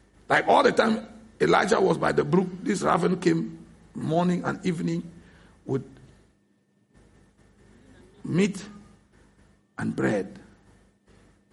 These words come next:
I said, "Yes." So,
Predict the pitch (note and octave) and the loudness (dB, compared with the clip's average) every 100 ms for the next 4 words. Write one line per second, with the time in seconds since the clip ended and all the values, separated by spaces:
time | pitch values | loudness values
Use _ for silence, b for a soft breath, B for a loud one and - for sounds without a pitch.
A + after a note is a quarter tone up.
0 | - - _ - - C4+ E4+ - - - | -20 -20 _ -12 -6 -4 -4 -10 -16 -18
1 | - _ _ _ _ _ _ _ _ _ | -20 _ _ _ _ _ _ _ _ _
2 | _ _ _ _ _ _ _ _ _ _ | _ _ _ _ _ _ _ _ _ _
3 | _ - - - - D#2+ - | _ -20 -20 -18 -6 -4 -4